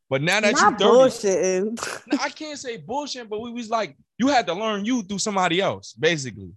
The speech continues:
Speaker 1: You didn't
Speaker 2: Mm-hmm.
Speaker 1: know what you like or disliked in a relationship until shit started happening. And then you just like, "Well, I don't like that." But then you'll get into another relationship, the same person that has the same flaw, and you'll tolerate it, but you learn on a different level how to tolerate it.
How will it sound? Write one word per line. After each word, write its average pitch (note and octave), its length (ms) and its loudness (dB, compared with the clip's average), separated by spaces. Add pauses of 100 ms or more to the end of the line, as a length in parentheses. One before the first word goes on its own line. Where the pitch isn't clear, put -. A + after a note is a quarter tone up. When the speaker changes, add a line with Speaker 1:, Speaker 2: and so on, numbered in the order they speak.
(380)
Speaker 1:
You F3+ 200 -4
didn't G3 220 2
Speaker 2:
Mm-hmm. F#3 40 0
Speaker 1:
know G3+ 160 -2
what F3 240 -6
you D#3+ 140 -10
like F3 260 -2
or C#3 140 -10
disliked D3 520 -8
in C3 120 -12
a B2+ 40 -12
relationship B2 600 -6
until A#2 180 -10
shit C#3+ 260 -4
started A#2+ 280 -4
happening. G#2+ 420 -4 (380)
And C#3 100 -6
then C3+ 140 -2
you D3+ 100 -6
just C#3 220 -6
like, B2+ 180 -4
"Well, D3+ 140 0
I E3 100 -2
don't E3+ 200 -2
like E3+ 200 -2
that." B2 160 -4
But B2 140 -6
then E3+ 160 -4
you'll E3 160 -4
get D#3 160 -8
into D3+ 180 -10
another D3 240 -6
relationship, C#3 500 -6 (260)
the C3 60 -10
same E3 220 -2
person D#3+ 300 -2
that C#3 80 -8
has C#3 180 -2
the A#2+ 60 -6
same C#3+ 240 -4
flaw, C#3+ 240 -6
and B2 100 -6
you'll B2 140 -8
tolerate C#3+ 500 -4
it, A2+ 140 -10 (240)
but C3+ 120 -8
you E3+ 120 -6
learn D#3+ 240 -2
on C#3 80 -6
a A#2+ 120 -8
different D3+ 320 -4
level C3+ 240 -2
how C3 120 -2
to A2 80 -14
tolerate C#3+ 480 -4
it. F#2 100 -18